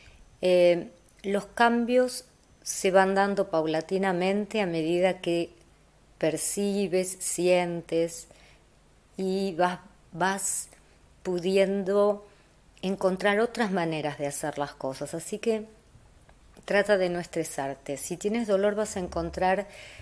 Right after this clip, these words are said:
alivio en este tipo de trabajo, sobre todo porque los movimientos que se proponen son muy inusuales. Y al salirnos de movimientos inusuales,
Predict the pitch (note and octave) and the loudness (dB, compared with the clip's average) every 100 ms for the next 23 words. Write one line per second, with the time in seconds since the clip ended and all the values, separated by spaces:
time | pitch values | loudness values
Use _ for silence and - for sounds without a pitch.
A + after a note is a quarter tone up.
0 | - - _ - F3+ G3 F#3+ D3+ D3+ C#3 | -20 -20 _ -2 0 0 -2 -2 -4 -4
1 | - D#3+ E3 - E3 E3 E3 - E3 D3+ | -6 -6 -6 -8 -8 -8 -6 -2 0 0
2 | D3 D3 D#3 D#3 D#3+ - E3 - F3+ F3 | -2 -4 -2 2 0 0 -6 -4 -4 -4
3 | F#3+ G3+ G#3+ F#3 F#3 G3+ - - - - | -4 0 2 2 0 -2 -10 -20 -20 -20
4 | - - _ _ _ _ - F3+ F3+ - | -20 -20 _ _ _ _ -2 -2 0 -2
5 | G3 F#3 F#3 F#3+ F3+ F3+ G3+ A3 A3 A#3 | 2 4 2 0 0 0 0 -2 -4 -8
6 | - G3+ - - F3+ - E3+ E3 F#3+ G#3 | -6 -4 -4 -2 -4 -4 -2 0 2 2
7 | G#3+ G#3 F3+ F3 F#3 G3 F3+ F3 - E3 | 0 -2 -2 0 0 0 0 -2 -2 0
8 | D3+ C#3 C#3+ D3+ - - - - - - | 0 -2 -6 -10 -14 -18 -20 -20 -20 -4
9 | E3+ E3+ F3+ G3+ B3+ C4 A#3+ G#3 F3 E3 | 0 0 2 2 2 0 0 -2 -2 -2
10 | E3+ F3 F#3 G3+ F#3+ E3+ E3 E3 - F#3+ | -2 -2 -2 -4 -6 -6 -6 -4 2 2
11 | G3+ G#3 | 2 -2